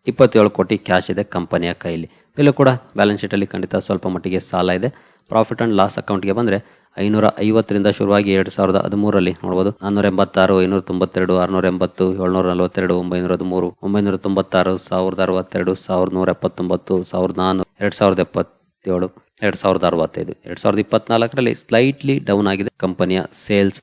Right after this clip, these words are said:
ಎರಡ್ ಸಾವಿರದ ಇಪ್ಪತ್ನಾಲ್ಕರ ನಂತರ ಟಿ ಟಿ ಎಂ ಅಲ್ಲಿ ಸ್ವಲ್ಪ ಮಟ್ಟಿಗೆ ಇಂಪ್ರೂವ್ಮೆಂಟ್ ಇದೆ,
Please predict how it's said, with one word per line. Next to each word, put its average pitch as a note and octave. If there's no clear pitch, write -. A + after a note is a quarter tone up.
ಎರಡ್ A#2
ಸಾವಿರದ A2
ಇಪ್ಪತ್ನಾಲ್ಕರ G#2+
ನಂತರ G2+
ಟಿ G#2
ಟಿ G#2+
ಎಂ G2+
ಅಲ್ಲಿ G2+
ಸ್ವಲ್ಪ C#3
ಮಟ್ಟಿಗೆ A#2+
ಇಂಪ್ರೂವ್ಮೆಂಟ್ G2
ಇದೆ, -